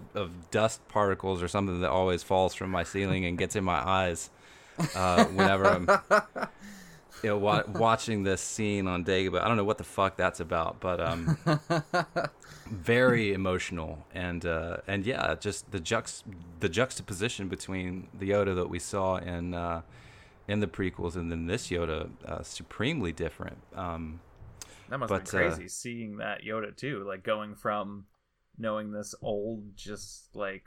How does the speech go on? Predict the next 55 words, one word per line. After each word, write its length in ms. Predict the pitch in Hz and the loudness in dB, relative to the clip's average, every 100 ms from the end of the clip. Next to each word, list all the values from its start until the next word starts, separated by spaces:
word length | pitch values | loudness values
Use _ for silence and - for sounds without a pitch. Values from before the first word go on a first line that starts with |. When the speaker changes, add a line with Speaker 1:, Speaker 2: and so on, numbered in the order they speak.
| - | -14
Speaker 3:
this 160 | 107 | -10
guy 180 | - 131 | -4 -2
was 160 | 123 110 | -2 -6
a 60 | |
Jedi 380 | 95 107 127 143 | -4 -2 0 -2
Yoda 300 | 156 170 170 | -2 -2 -4
to 160 | - 110 | -6 -10
seeing 320 | - 107 104 | -8 -10 -8
him 180 | 107 98 | -8 -8
young 300 | 101 110 123 | -4 -4 -4
and 220 | 98 95 92 _ _ _ - | -10 -14 -18 _ _ _ -6
jumping 340 | 117 107 107 | -4 -4 -6
around, 300 | 110 113 120 | -6 -6 -6
flipping. 340 | - 139 131 101 | -2 -2 -2 -4
Speaker 2:
Oh, 140 | 113 | -2
that 80 | 104 | -4
Speaker 3:
was 80 | 113 | -4
Speaker 2:
was 140 | 110 107 | -8 -8
in-, 200 | 98 101 | -10 -10
insane. 440 | 101 98 - 101 92 | -12 -12 -10 -10 -6
Speaker 3:
Like, 80 | 98 | -2
that 120 | 123 | -2
must 120 | 113 | -2
Speaker 2:
Yeah. 20 | |
Speaker 3:
have 40 | 117 | -6
been 100 | 107 | -2
crazy. 300 | 131 180 123 | -2 0 -4
Speaker 2:
That 100 | 104 | -6
was, 220 | 104 - - - - | -8 -10 -16 -20 -14
uh, 40 | 101 | -12
amazing. 520 | 101 98 95 92 87 - | -10 -12 -12 -14 -16 -14
Yeah, 160 | 98 95 - 147 | -10 -6 -8 -8
<laughs> 260 | 127 92 - | -14 -14 -16
I 60 | 98 | -14
love 180 | 95 82 | -12 -14
that. 200 | 90 87 _ _ _ _ _ _ _ _ _ _ _ - | -16 -16 _ _ _ _ _ _ _ _ _ _ _ -10
Speaker 1:
So 140 | - 123 | -2 0
I, 240 | 139 147 - | 2 0 -2
I 80 | 123 | -2
kinda 240 | - 302 | -2 -4
feel 520 | - 185 165 147 - - - | -4 -2 -2 -2 -6 -10 -4
like 320 | 117 110 - | 0 0 0
maybe, 680 | 107 113 120 117 107 98 95 - - - - - _ _ - - | 0 0 0 0 0 -2 -6 -18 -20 -20 -20 -20 _ _ -10 -2
I 80 | 113 | 0
think 240 | - 196 | 0 -2
the 80 | 113 | -4
Force 380 | - 127 147 - | -2 0 0 0
probably 520 | - 117 110 98 104 | 0 0 0 -4 -4
gives 420 | 85 101 98 - | 0 -2 -2 -6
you 220 | 104 107 | -4 -4
a 60 | 80 | -6
certain 320 | - 98 80 | -4 -4 -4
amount 320 | 90 90 90 | -4 -4 -4
of 80 | 85 | -4
vitality. 800 | 82 80 - 80 90 98 110 | -6 -6 -4 -2 -2 -2 -6